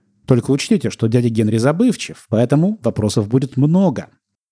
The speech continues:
Кроме того, Дороти придется часто переспрашивать дядю, чтобы убедиться, что тот все верно понял.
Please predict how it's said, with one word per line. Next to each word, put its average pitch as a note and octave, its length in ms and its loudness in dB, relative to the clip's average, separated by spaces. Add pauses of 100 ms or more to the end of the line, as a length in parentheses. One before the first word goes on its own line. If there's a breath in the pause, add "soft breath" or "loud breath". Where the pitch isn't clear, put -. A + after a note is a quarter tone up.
(160 soft breath)
Кроме C#4 320 2
того, F#3 520 -2
Дороти F#3+ 380 0
придется C#3+ 400 0
часто - 360 -2
переспрашивать F3 880 -2
дядю, G#2+ 380 -2
чтобы B2 280 0
убедиться, C#3 400 0
что C3+ 160 -2
тот C3+ 220 -4
все - 180 0
верно D3+ 300 0
понял. A2 560 -2